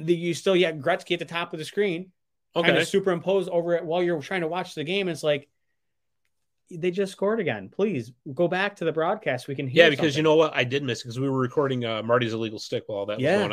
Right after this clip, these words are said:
Speaker 2: on. Yeah.
Speaker 1: So they had, uh, I, I watched in between periods with the Gretzky and Barkley. I wish he would, like, put a little bit more heat on it, though.
Speaker 2: <laughs>
Speaker 1: Stop being so soft. But, yeah, that, that's the one thing that really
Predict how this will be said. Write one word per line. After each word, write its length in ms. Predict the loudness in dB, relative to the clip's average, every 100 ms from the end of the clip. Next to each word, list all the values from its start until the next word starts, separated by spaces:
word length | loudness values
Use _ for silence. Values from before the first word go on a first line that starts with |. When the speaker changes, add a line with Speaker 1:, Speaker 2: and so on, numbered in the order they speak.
| -4
Speaker 2:
on. 120 | -6 -12 -6
Yeah. 240 | -2 -2 -4
Speaker 1:
So 200 | -10 -2
they 120 | 2
had, 280 | 4 4 2
uh, 220 | 0 -2 -4
I, 140 | -4
I 100 | -2
watched 340 | -2 -2 -4 -6
in 80 |
between 320 | -6 -6 -8 -6
periods 320 | -4 -4 -6
with 80 | -4
the 160 | -4
Gretzky 440 | -2 -4 -4 -4 -4
and 80 |
Barkley. 500 | -2 -4 -4 -8 -8 _ _ _ _ -2
I 60 |
wish 180 | -2 0
he 100 | -2
would, 100 | -2
like, 160 | -4 -10 _
put 60 | -8
a 20 |
little 100 | -8
bit 120 | -8
more 140 | -10 -10
heat 200 | -12 -12
on 160 | -14
it, 60 | -16
though. 160 | -12 0
Speaker 2:
<laughs> 920 | 0 0 -10 -14 -14 -16 -6 -2 -2
Speaker 1:
Stop 260 | 0 0 2
being 140 | 2
so 160 | 2 0
soft. 540 | -4 -6 -6 -10 _ _ _ _ -2 -2 _ -4 -4 -4 _ -4
But, 280 | -2 -4 -6
yeah, 240 | 0 2 6
that, 260 | 6 6
that's 220 | 6 4 4
the 100 | 2
one 260 | 2 0
thing 100 | -2
that 120 | -4
really 600 | -2 0 0 -2 -4 -8